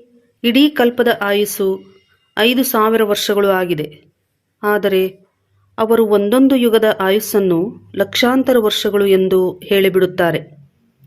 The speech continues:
ಅಂದಾಗ ಬಹಳ ವ್ಯತ್ಯಾಸವಿದೆ. ಜ್ಞಾನಸಾಗರ ಒಬ್ಬರೇ ಬೇಹದ್ದಿನ ತಂದೆಯಾಗಿದ್ದಾರೆ.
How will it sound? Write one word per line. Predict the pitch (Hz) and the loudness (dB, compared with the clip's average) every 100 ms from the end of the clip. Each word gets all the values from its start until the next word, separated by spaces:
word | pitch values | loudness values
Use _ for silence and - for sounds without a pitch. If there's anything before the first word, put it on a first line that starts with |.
| _ _ - | _ _ -2
ಅಂದಾಗ | 196 185 180 180 | 0 0 0 -4
ಬಹಳ | 165 170 190 214 226 | -2 -4 -2 -2 0
ವ್ಯತ್ಯಾಸವಿದೆ. | 190 - 190 185 196 175 156 151 _ _ _ _ _ _ _ _ _ _ _ _ _ _ _ _ _ _ _ _ _ 226 | -2 -2 -4 -2 -4 -4 -4 -8 _ _ _ _ _ _ _ _ _ _ _ _ _ _ _ _ _ _ _ _ _ 2
ಜ್ಞಾನಸಾಗರ | 233 269 294 294 240 220 208 202 202 202 - | 2 4 4 4 0 0 2 2 2 -2 -4
ಒಬ್ಬರೇ | 180 160 196 226 | -6 -2 2 2
ಬೇಹದ್ದಿನ | 220 185 185 175 190 | 2 0 0 0 0
ತಂದೆಯಾಗಿದ್ದಾರೆ. | 190 180 180 175 170 160 165 151 | 2 2 4 2 0 -4 -4 -6